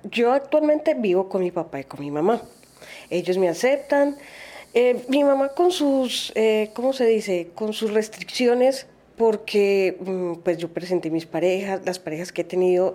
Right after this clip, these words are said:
las he presentado en la casa, unas han caído bien, otras han caído mal, pero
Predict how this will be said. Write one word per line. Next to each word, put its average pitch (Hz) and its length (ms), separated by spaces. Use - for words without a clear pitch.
las 165 180
he 160 60
presentado 160 480
en 160 80
la 156 120
casa, 220 480
unas 190 300
han 185 100
caído 185 380
bien, 220 280
otras 185 240
han 180 100
caído 175 360
mal, 247 420
pero 214 920